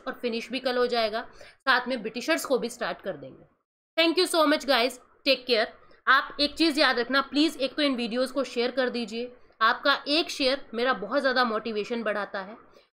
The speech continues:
और जो भी एस्पिरेंट नए जुड़ रहे हैं, वो यूपीएससी with पायल गुप्ता, ये मेरा Telegram पे चैनल है,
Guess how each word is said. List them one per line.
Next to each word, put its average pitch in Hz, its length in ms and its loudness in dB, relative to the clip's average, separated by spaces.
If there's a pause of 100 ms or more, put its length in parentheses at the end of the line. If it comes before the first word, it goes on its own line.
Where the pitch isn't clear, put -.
और 233 80 0
जो 247 220 2
भी 349 100 4
एस्पिरेंट 330 520 2
नए 254 260 2
जुड़ 240 220 -2
रहे 196 160 -2
हैं, 175 240 -12 (340)
वो 277 60 4
यूपीएससी 330 720 2
with 339 240 2
पायल 240 320 4
गुप्ता, 170 480 -10 (800)
ये 285 120 4
मेरा 320 300 4
Telegram 285 580 2
पे 285 140 -2
चैनल 202 420 -4
है, 156 200 -14